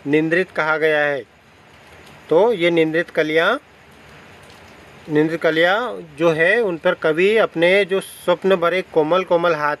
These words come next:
है उनको फेरना चाहता है और उनको ऐसा करके जगाना चाहता है, और ऐसा करके वह उनको जगाते हुए एक मनभावन प्रभात, यानी कि मनभावन जो सुबह है उसका संदेश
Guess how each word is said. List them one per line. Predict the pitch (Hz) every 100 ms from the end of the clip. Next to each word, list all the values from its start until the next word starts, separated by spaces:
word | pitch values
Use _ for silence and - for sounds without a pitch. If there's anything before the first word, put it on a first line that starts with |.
| 160
है |
उनको | 185 165 175
फेरना | 160 147 143 175
चाहता | 190 170 151 156
है | 151 185 285 - - - 151
और | 160
उनको | 151 139 170 247 220
ऐसा | - 165
करके | 156 143 214
जगाना | 156 156 160 170
चाहता | 165 160 151 156
है, | 147 135 110 _ _ _ 147
और | 180 269 - _ _ - - - - -
ऐसा | 151 -
करके | 165 156 151 175
वह | 160 170 247 302 - - _ 147 175
उनको | 160 180
जगाते | 160 147 151 175
हुए | 165 175 208
एक | 196
मनभावन | 160 160 165 156 156 170 175 175 - -
प्रभात, | 151 151 160 156 135
यानी | 139 151 170
कि | - 175 185
मनभावन | 160 151 147 151 165
जो | 165
सुबह | 165 139 143 165
है | 147 165 185
उसका | - 165
संदेश | - 139 135 180 285